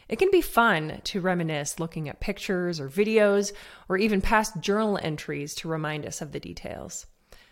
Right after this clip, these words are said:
Sometimes, though, we might get caught up in what didn't happen or the stuff we didn't do or the goals we didn't reach. And if left unchecked, those thoughts may start to snowball, growing with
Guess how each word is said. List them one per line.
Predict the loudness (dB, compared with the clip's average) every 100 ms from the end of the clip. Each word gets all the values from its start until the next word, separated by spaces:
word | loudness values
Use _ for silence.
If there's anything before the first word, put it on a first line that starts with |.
| _
Sometimes, | 0 2 4 2 4
though, | 2 0 -2 -6 -8
we | -2
might | 2 2 0
get | -4 -6
caught | 0 4
up | 4 2 -6 -8
in | -6 -2
what | -2 -4 -8 -8
didn't | -6 -6
happen | -8 -12 -12 -12 -14 -18 _ _ _ -4
or |
the | -2
stuff | 2 2 2 -2
we | 0
didn't | 2 2 0
do | -4 -6 -10 -16 _ _ _ -2
or |
the | 2
goals | 4 6 4 2
we | -2 -2 -2
didn't | 0 0 0 -2 -8 -8
reach. | -6 -6 -10 -10 -10 _ _ _ _ _
And | 2
if | 2 2
left | 2 2 0
unchecked, | -2 -2 0 0 -2 -10 -18 _ _ _
those | 2 2 4
thoughts | 4 4 0 -2
may | 2 2
start | 2 2 0 -2
to | -6
snowball, | -4 -2 0 0 0 -2 -6 -12
growing | -10 4 6 6 4 2
with | 0 -2